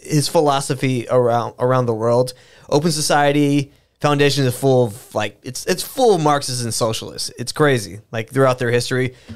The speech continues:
One prominent member was, uh, uh, Aryeh N-, Nair. I think that's how you say his name. He created, uh, Students for D-,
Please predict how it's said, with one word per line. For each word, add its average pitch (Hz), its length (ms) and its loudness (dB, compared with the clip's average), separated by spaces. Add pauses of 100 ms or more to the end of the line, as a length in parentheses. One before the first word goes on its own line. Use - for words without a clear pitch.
(120)
One 147 180 2
prominent 156 420 2
member 143 260 2
was, 131 280 4
uh, 113 840 0
uh, - 0 - (100)
Aryeh 151 720 2 (240)
N-, 127 300 -2
Nair. 151 480 2
I 190 220 -8
think - 40 -12
that's 135 160 -8
how 143 80 0
you 143 100 -2
say 147 140 -6
his 147 120 -4
name. 151 260 -2 (340)
He 139 140 -2
created, 147 640 4
uh, 113 400 0
Students 151 420 2
for 139 240 0
D-, 123 140 -10